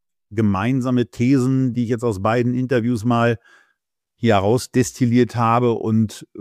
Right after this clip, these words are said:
von denen ich zumindest gerne wissen würde, dass ihr die kennt, dass ihr euch anfangt, über die Gedanken zu machen.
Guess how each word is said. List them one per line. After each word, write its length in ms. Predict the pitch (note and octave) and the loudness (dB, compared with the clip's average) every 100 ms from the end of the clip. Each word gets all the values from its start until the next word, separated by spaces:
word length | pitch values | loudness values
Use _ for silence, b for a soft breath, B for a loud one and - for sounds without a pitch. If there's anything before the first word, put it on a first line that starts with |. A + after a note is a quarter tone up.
| - | -16
von 400 | D#2+ - A2 G2+ | -18 -10 -2 -2
denen 260 | G#2+ A#2 A#2+ | 0 0 -2
ich 140 | G#2+ | -4
zumindest 420 | - G#2 A#2 A2 G2 | -2 0 2 0 -4
gerne 420 | G#2+ A2 G2+ G2 _ _ _ _ _ _ _ - | -4 -2 -2 -4 _ _ _ _ _ _ _ -16
wissen 500 | F2 B2 - A2+ F#2 | -4 -2 0 -2 0
würde, 280 | A2 A#2+ | -2 -2
dass 240 | G#2 G2+ - - | -2 -4 -6 -6
ihr 220 | C#3 C3+ | 0 0
die 240 | G2+ G2 | 0 -8
kennt, 480 | - C#3+ E3+ G3 - B B B B B | -2 0 0 0 -8 B B B B B
dass 220 | A2 G#2 | -4 -2
ihr 160 | - A2 | 0 0
euch 260 | G#2 - A2+ | 0 -4 -4
anfangt, 460 | C3+ - B2 - | -4 0 -2 -2
über 200 | A#2 A2 | -2 0
die 180 | G2+ G#2+ | 0 0
Gedanken 500 | G2+ F#2 A2 - A2 | 0 2 0 0 -6
zu 120 | - | 0
machen. 360 | A2+ G#2+ A2 | 2 4 2